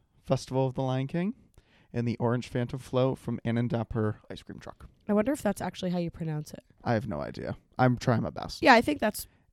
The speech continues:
Speaker 2: I think it's pretty good.
Speaker 1: Anandapur.
Speaker 2: Anandapur. All right, my turn?
Speaker 1: Sure.
Speaker 2: All right. My top ten Animal Kingdom favorites are Flight of Passage, the grilled corn on the cob with African spices from Harambe Fruit Market, the Rum Blossom slash Night Blossom,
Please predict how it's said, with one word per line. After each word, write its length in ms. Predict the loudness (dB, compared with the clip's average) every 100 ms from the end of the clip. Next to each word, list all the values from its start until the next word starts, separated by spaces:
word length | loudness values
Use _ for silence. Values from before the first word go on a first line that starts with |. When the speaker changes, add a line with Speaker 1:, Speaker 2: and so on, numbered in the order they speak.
| 4
Speaker 2:
I 80 | 8
think 180 | 10
it's 120 | 12 12
pretty 160 | 12
good. 80 | 12
Speaker 1:
Anandapur. 200 | 10 4 -2 6
Speaker 2:
Anandapur. 680 | 8 10 10 10 8 6 -4 0
All 80 | 2
right, 80 |
my 120 | 2 2
turn? 240 | 0 -2 -8 -2
Speaker 1:
Sure. 240 | 0 0 -4 _ _ _ 4
Speaker 2:
All 60 |
right. 200 | 4 4 -2 -20 -20 0
My 100 | 2
top 280 | 8 8 8
ten 200 | 6 6
Animal 320 | 4 4 4
Kingdom 300 | 2 0 0
favorites 380 | 2 2 2 0
are 280 | 2 2 0
Flight 260 | -4 0 2
of 80 | 2
Passage, 540 | 2 2 4 4 2 -2 -18 -6
the 60 | 0
grilled 280 | 6 6 6
corn 180 | 2 2
on 100 | 0
the 80 |
cob 260 | 0 2 2
with 180 | 0 -2
African 400 | -2 -2 -6 -6
spices 520 | -2 -2 -2 -2 -4
from 360 | 0 0 2 0
Harambe 440 | 0 0 2 -2
Fruit 220 | 0 0
Market, 420 | 4 4 4 2 0 -14 -20 -2
the 80 | 4
Rum 260 | 6 6
Blossom 400 | 6 4 4 0
slash 360 | 0 2 2 2
Night 200 | 0 2
Blossom, 560 | 0 0 0 -2 -2